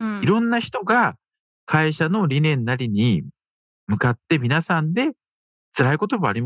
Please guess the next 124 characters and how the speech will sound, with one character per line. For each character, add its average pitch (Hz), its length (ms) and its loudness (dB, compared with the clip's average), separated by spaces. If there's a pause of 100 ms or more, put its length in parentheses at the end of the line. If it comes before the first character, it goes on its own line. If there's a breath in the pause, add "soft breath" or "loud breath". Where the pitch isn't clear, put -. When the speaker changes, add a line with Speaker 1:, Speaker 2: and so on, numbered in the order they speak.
Speaker 2:
あ 165 120 2
る 220 80 -2
か 139 100 -4
も 104 80 -2
し - 140 -10
れ 92 100 0
な 92 100 2
い 87 60 -2
し、 - 40 -16
大 104 140 -2
変 117 100 0
な 131 80 0
こ 185 100 -8
と 208 80 -2
も 165 100 2
あ 113 40 0
る 110 80 -2
か - 80 -12
も 98 80 0
し - 120 -4
れ 92 60 -4
な 92 180 0
い 90 40 -2
し、 110 260 -2 (200 loud breath)
ち - 60 -2
ょ 175 40 4
っ 165 40 0
と 156 100 -2
こ - 120 -2
の 147 120 2
上 165 160 2
司 - 160 -6
尊 147 200 4
敬 156 160 0
で 156 120 0
き 185 100 -2
な 175 140 2
い 120 40 -4
な 135 120 -2
と 120 120 -6
か、 147 380 2 (340)
あ 208 100 2
る 269 80 0
か 320 100 0
も 160 100 2
し 113 120 0
れ 104 100 -2
ま 92 120 0
せ 95 120 -2
ん 82 100 2
よ。 76 220 -2
Speaker 1:
う 156 80 -10
ん。 147 220 -10 (540)
Speaker 2:
ね。 214 200 2 (920)
な 120 100 2
ん - 20 0
か 117 60 0
い 107 80 2
ろ 117 120 2
い 107 40 0
ろ 107 60 0
社 131 160 2
内 107 180 0
で 92 160 2
い 87 80 0
ろ 110 120 0
ん 110 60 -2
な 107 100 0
人 - 120 -10
と - 100 -6
交 104 180 -2
際 101 200 -2
し - 60 -10
て 101 80 0
い 92 40 -2
て、 95 80 -2
こ - 140 -8
の 110 80 0
人 104 220 -2
は 87 160 0
な 92 120 0
ん 92 60 -4
か 80 220 -2 (240 loud breath)
遊 120 200 0
び 127 140 0
人 123 140 0
だ 117 80 0
と 95 100 -6
か - 120 0
あ - 40 -2
る - 80 -4
か 320 100 -2
も 135 80 -2
し 123 120 -2
れ 107 100 0
な 95 60 0
い 90 40 2
で 80 40 2
す - 160 -2
よ。 - 60 0
Speaker 1:
<laughs> - 20 -4
は 107 60 -2
い。 110 40 2
Speaker 2:
何 139 160 2
回 160 280 0
前 156 180 0
か 113 80 -4
に 95 80 -8
そ 131 100 -2
の 135 80 -2
話 139 280 0
し - 20 -2
た 175 100 2
か 151 80 -2
も 110 80 -6
し - 120 -4
れ 104 60 4
な 98 60 2
い - 40 0
け - 100 -2
ど。 101 100 2
Speaker 1:
<laughs> 95 100 0
う - 60 -8
ん。 180 220 -10